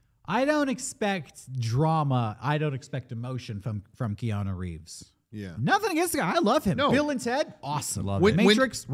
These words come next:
Speaker 1: rad.
Speaker 2: when he's right for the part,
Speaker 1: Speed,
Speaker 2: he's fucking
Speaker 1: great.
Speaker 2: right for the part. You know what I mean? He, he might not be sometimes, but, but there's certain roles that he's just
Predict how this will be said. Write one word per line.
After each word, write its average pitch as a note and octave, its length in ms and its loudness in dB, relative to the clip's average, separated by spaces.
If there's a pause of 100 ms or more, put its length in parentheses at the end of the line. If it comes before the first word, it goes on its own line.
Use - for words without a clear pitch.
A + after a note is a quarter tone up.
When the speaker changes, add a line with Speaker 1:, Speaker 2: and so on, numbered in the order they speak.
Speaker 1:
rad. D2 160 -8
Speaker 2:
when F#3 200 6
he's B3 260 4
right A#3 200 6
for A#3 140 2
the F#3+ 60 4
part, G3+ 380 8
Speaker 1:
Speed, D#3 100 0
Speaker 2:
he's E3+ 160 0
fucking E3+ 280 4
Speaker 1:
great. D#3 60 6
Speaker 2:
right C3+ 180 8
for B2+ 80 -2
the A2 80 -2
part. D#2+ 340 -8
You C3+ 120 2
know D3+ 60 2
what D3 80 2
I D3 40 2
mean? C#3+ 320 0 (640)
He, G3 100 -6
he F#3+ 200 -2
might G#3+ 220 4
not G#3 200 4
be D3 140 4
sometimes, G#2 640 0
but, A#2+ 260 0
but A#2+ 240 -6
there's C3 200 -2
certain G3 300 0
roles C3 360 4
that G2+ 80 -2
he's G#2 200 -2
just G2 180 -10